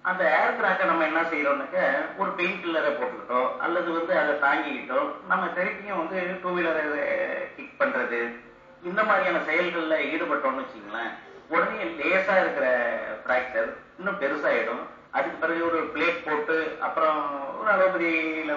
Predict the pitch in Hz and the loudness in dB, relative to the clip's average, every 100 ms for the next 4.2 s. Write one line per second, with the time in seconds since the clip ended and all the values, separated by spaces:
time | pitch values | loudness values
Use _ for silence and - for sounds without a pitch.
0 | 151 165 156 147 160 147 147 143 143 151 | -2 -2 0 0 0 -4 -4 -4 -4 -8
1 | - - - - 170 165 165 143 - 175 | -10 -16 -14 -2 0 2 0 2 2 2
2 | 185 175 - 240 - 170 156 147 131 123 | 2 0 -4 -2 -2 -2 -2 -2 0 -2
3 | 113 - - - - - - 247 208 165 | -6 -8 -16 -20 -8 -2 -2 0 2 2
4 | 151 220 | -2 -2